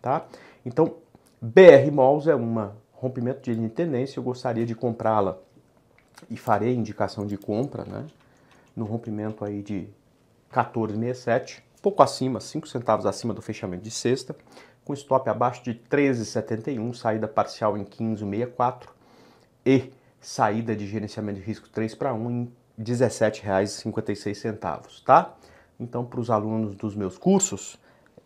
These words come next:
aqui nós usaremos uma das estratégias que a gente ensina lá, que se chama estratégia de rompimento de linha de tendência, tá? Mesma coisa que acontece em Estácio,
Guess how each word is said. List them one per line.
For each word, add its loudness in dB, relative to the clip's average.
aqui -6
nós -4
usaremos -6
uma -6
das -6
estratégias -4
que -14
a -10
gente -12
ensina -8
lá, -4
que -16
se -12
chama -6
estratégia -4
de -2
rompimento -2
de -6
linha -8
de -10
tendência, -8
tá? 4
Mesma 10
coisa 6
que 2
acontece 2
em 0
Estácio, 4